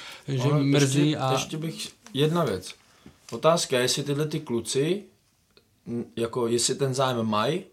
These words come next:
Speaker 1: Hmm,
Speaker 2: ale teď
Speaker 1: jo,
Speaker 2: se jim
Speaker 1: jo.
Speaker 2: do toho prostředí nechce,
Speaker 1: Nechce.
Speaker 2: protože ví, jak funguje. A druhá
Speaker 1: Jasně.
Speaker 2: věc je, jestli třeba nemají, jakože
Speaker 1: Hmm.
Speaker 2: jsou hráči, kteří řeknou, "Hele, já z toho prostředí chci úplně pryč," i když byl třeba výborný fotbalista, tak ti řekne, "Hele, já se v tom prostředí úplně třeba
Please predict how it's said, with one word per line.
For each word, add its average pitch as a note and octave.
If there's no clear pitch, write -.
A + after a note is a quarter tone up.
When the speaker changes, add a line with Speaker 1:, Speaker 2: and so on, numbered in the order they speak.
Speaker 1:
Hmm, G3+
Speaker 2:
ale A#2+
teď C#3+
Speaker 1:
jo, G#3+
Speaker 2:
se D#3+
jim C#3+
Speaker 1:
jo. C#3
Speaker 2:
do C#3
toho C#3
prostředí C3+
nechce, B2+
Speaker 1:
Nechce. C#3
Speaker 2:
protože B2+
ví, A#2+
jak C3
funguje. A#2+
A A2+
druhá C#3+
Speaker 1:
Jasně. D3
Speaker 2:
věc D3
je, D3
jestli C3
třeba C3
nemají, A2
jakože A2
Speaker 1:
Hmm. F3+
Speaker 2:
jsou B2
hráči, A#2+
kteří A#2+
řeknou, A#2
"Hele, A#2
já A2+
z -
toho A#2+
prostředí A#2
chci A#2+
úplně A2+
pryč," B2+
i B2
když B2+
byl C3
třeba B2
výborný A#2+
fotbalista, B2+
tak A2+
ti B2+
řekne, A#2
"Hele, A#2
já A2+
se A#2+
v A2+
tom A#2+
prostředí A#2+
úplně A#2
třeba A2+